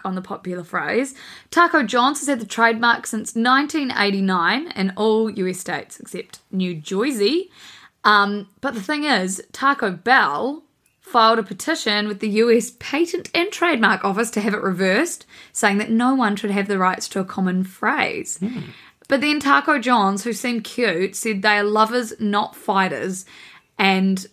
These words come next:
Speaker 1: they said, "We've always prided ourselves on being the home of Taco Tuesday, but paying millions of dollars to lawyers to defend our mark just doesn't feel like the right thing to do." Taco John's, Nick, are now asking Taco Bell to match its one hundred dollar per restaurant donation to the non-profit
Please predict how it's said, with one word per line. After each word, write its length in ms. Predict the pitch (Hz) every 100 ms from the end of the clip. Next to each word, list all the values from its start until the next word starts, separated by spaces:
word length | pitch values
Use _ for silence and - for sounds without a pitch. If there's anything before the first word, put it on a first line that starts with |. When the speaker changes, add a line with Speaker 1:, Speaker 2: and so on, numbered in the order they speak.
| -
Speaker 1:
they 160 | 190 175
said, 260 | 202 180 -
"We've 240 | 208 196 - -
always 320 | 285 330 330
prided 400 | 330 269 240 220
ourselves 420 | 214 208 214 202 202
on 100 | 196
being 160 | 202 196
the 80 |
home 200 | 196 233
of 80 | 220
Taco 320 | 214 190 190
Tuesday, 520 | 185 247 233 - 226 220
but 140 | -
paying 280 | 185 214 208
millions 360 | 226 262 262 208
of 120 | 180
dollars 340 | 196 196 190
to 120 | 190 196
lawyers 380 | 196 208 196
to 60 | 190
defend 340 | 190 214 220 196
our 100 | 185
mark 400 | 170 165 - -
just 200 | 190 -
doesn't 360 | 202 196 233
feel 140 | - 202
like 260 | 175 135 -
the 120 | 180
right 300 | 175 165 -
thing 200 | 185 185
to 160 | -
do." 360 | 208 247 196 208 - - - - _ _
Taco 400 | - 269 269 277
John's, 360 | 247 240 247 247
Nick, 260 | 220 185 -
are 40 |
now 220 | 202 202 202 208
asking 260 | 208 226 196
Taco 400 | 269 294 294 240
Bell 640 | 202 202 143 - 277 - _ _ _
to 120 | -
match 340 | 233 220 - -
its 280 | 202 - -
one 180 | 208 202
hundred 300 | 302 320 247
dollar 240 | 220 208
per 280 | 202 220 208
restaurant 520 | 208 208 - 196 -
donation 520 | 196 196 196 190 208
to 120 | 185 196
the 80 |
non-profit 800 | 196 202 214 220 - 185 190 180